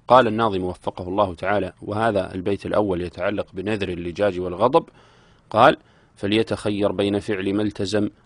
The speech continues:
وبين كفارته عما عزم". هذا بالنسبة لنذر اللجاج والغضب. قلنا نذر اللجاج والغضب نذر يقصد به منع نفسه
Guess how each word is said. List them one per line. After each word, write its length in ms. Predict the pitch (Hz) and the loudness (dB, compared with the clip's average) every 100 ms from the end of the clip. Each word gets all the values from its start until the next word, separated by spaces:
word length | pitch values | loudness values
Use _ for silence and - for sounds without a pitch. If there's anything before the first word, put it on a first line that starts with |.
| - | -10
وبين 340 | 95 104 104 | -2 0 0
كفارته 800 | 101 101 - 98 98 98 98 101 | -2 -8 -4 0 0 -2 -6 -4
عما 260 | 101 104 101 | -2 0 0
عزم". 300 | 104 101 101 - - | 0 -2 -4 -8 -6
هذا 220 | - 156 | -2 0
بالنسبة 400 | 123 117 117 117 | 0 0 -2 0
لنذر 380 | 107 110 110 101 | 0 2 2 2
اللجاج 380 | 98 92 113 98 | 0 0 0 0
والغضب. 440 | 92 95 87 85 | -2 -2 -2 -4
قلنا 200 | 101 107 | -2 0
نذر 260 | 104 101 101 | 0 0 0
اللجاج 400 | 98 95 107 95 | -2 0 0 0
والغضب 380 | 95 101 90 80 | 0 -2 -2 -4
نذر 420 | 135 104 95 87 - | -4 -4 -4 -6 -6
يقصد 420 | 98 - - 98 | -6 -6 -6 -6
به 220 | 95 98 | -4 -2
منع 280 | 95 104 101 | 0 0 0
نفسه 360 | 104 101 - | -2 -4 -6